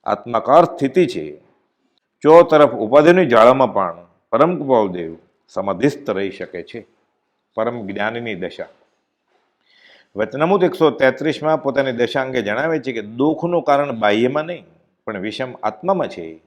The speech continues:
અને એ સમ છે ત્યાં સર્વ સુખ જ છે. આ શાંતિ,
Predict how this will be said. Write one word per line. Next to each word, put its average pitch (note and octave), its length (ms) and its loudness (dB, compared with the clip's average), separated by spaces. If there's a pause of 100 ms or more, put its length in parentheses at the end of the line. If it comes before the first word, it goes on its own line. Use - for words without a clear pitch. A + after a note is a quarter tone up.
(320)
અને G#2+ 140 -8
એ A2+ 120 -2
સમ E3+ 380 -2
છે F#2 220 -6
ત્યાં F#2+ 200 -10
સર્વ A2 280 -6
સુખ A2 300 -8
જ F#2+ 60 -4
છે. - 300 -18 (680)
આ G2 100 -4
શાંતિ, G#2 540 -12